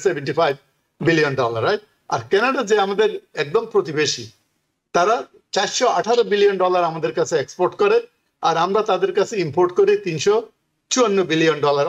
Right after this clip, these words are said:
only sixty-four billion dollar deficit। এবং কানাডা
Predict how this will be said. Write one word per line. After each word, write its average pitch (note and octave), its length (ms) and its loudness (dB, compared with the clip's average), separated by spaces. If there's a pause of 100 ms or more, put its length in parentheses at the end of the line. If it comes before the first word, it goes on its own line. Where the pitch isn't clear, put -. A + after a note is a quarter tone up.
only F#3+ 160 -2 (100)
sixty-four E3+ 440 -2
billion D#3 320 2
dollar C#3+ 300 2
deficit। C#3 340 -2 (1000)
এবং F#3 120 0 (120)
কানাডা A3 280 2